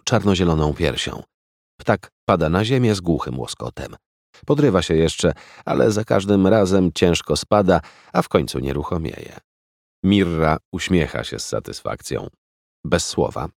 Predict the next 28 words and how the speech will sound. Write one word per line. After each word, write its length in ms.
wciąż 300
trzymając 480
w 40
ręce 320
dmuchawkę, 540
rusza 280
w 80
stronę 340
głuszca. 520
Wygląda 360
jak 160
człowiek, 480
tylko 240
jest 340
mniejsza 680
niemal 420
o 80
połowę. 500
Do 100
tego 220
jest 240
chuda, 460
ma 200
czarne 340
włosy 480
i 80
ciemną 420
skórę, 460